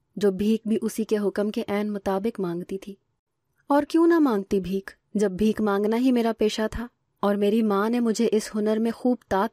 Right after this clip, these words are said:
कर दिया था। मैं पैदाइशी भिकारन थी, बल्कि अम्मा कहती थी कि हम खानदानी भिकारी हैं। इस बात के पीछे क्या वजह थी, मैं कभी जान नहीं पाई। बचपन से लड़कपन और फिर जवानी की दहलीज पर कदम रखा,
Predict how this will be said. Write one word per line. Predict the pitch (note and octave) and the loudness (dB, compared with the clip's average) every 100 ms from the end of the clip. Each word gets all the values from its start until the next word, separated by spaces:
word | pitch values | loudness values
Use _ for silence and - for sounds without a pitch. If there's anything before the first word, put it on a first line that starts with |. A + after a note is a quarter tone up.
| - | -4
कर | F3 | -6
दिया | E3+ F3+ F3+ | -4 -6 -6
था। | - G#3 _ _ _ _ _ _ _ C4 | -10 -20 _ _ _ _ _ _ _ -2
मैं | C#4+ | 0
पैदाइशी | D4+ C#4 A#3+ A#3+ - C4+ | 2 2 2 0 2 2
भिकारन | A#3 - F#3+ F#3 F#3+ | 2 0 -2 -2 -2
थी, | G3 A3+ _ _ _ G3 | -6 -12 _ _ _ -2
बल्कि | G#3 G#3 | -2 0
अम्मा | A3 G#3+ A#3 | 0 0 -2
कहती | A#3+ A3+ A#3+ | -2 -2 -2
थी | A3+ B3+ | 0 0
कि | A3+ | 0
हम | A3+ A3+ | -2 -2
खानदानी | - G3+ G3+ G3 G#3 B3 | -2 -2 0 0 2 2
भिकारी | G#3+ F3+ E3+ E3+ | 0 -2 -4 -6
हैं। | F3+ G#3 _ _ _ _ C#4+ | -10 -14 _ _ _ _ -2
इस | C4+ | 0
बात | C4 C4+ - | 2 2 0
के | D4 | 0
पीछे | C#4 - B3+ | 0 0 0
क्या | G#3+ G#3 | 0 0
वजह | B3 B3 B3 | 0 0 0
थी, | - B3+ | 2 2
मैं | A3+ G#3 | 2 0
कभी | G3+ G3 A3 | 0 0 0
जान | G3+ G3 G3 | 0 -2 -2
नहीं | F#3+ F3 F3+ | -2 -4 -8
पाई। | - F#3+ - _ _ _ _ _ _ _ | -8 -10 -10 _ _ _ _ _ _ _
बचपन | A3+ A3+ - B3+ B3 | -2 -2 -4 -4 -2
से | - B3 | 0 0
लड़कपन | A3+ G#3 - - A#3 | 2 0 -2 -4 -2
और | A3 | -2
फिर | G#3+ A#3 | 0 0
जवानी | G#3+ G#3+ A3 B3+ | 2 2 2 0
की | B3 A#3+ | 2 0
दहलीज | G3+ G3 G#3 G#3 | 0 0 0 0
पर | G#3+ G3+ | -2 -2
कदम | F3+ F#3 F#3+ | -2 -4 -4
रखा, | F3 - G3 | -6 -8 -10